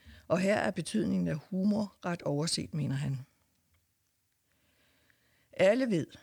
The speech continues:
at når børn leger godt, så har de det sjovt. Jo bedre en leg, jo mere griner de. Humor er også en måde at åbne sig på. Altså det at være en pjattende pædagog.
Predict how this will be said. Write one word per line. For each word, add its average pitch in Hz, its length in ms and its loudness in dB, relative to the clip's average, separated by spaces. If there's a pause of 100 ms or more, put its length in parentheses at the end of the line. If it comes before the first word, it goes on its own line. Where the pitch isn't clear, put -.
(140)
at 190 100 2
når 185 100 4
børn 220 260 2
leger 185 340 2
godt, 180 300 -2
så 208 100 0
har 196 180 -2
de 214 140 -2
det 185 100 -2
sjovt. - 440 -4 (540)
Jo 185 100 -2
bedre 214 340 2
en 190 60 0
leg, 180 320 -2 (180)
jo 202 120 0
mere 190 220 2
griner 180 380 -6
de. 165 180 -6 (1040)
Humor 233 320 4
er 220 60 2
også 190 260 2
en 190 60 4
måde 190 240 2
at - 120 0
åbne 202 340 0
sig 175 160 -2
på. - 280 -8 (1080)
Altså 190 220 0
det 226 200 0
at 220 100 0
være 175 140 2
en 165 80 -2
pjattende 202 480 0
pædagog. 165 560 -4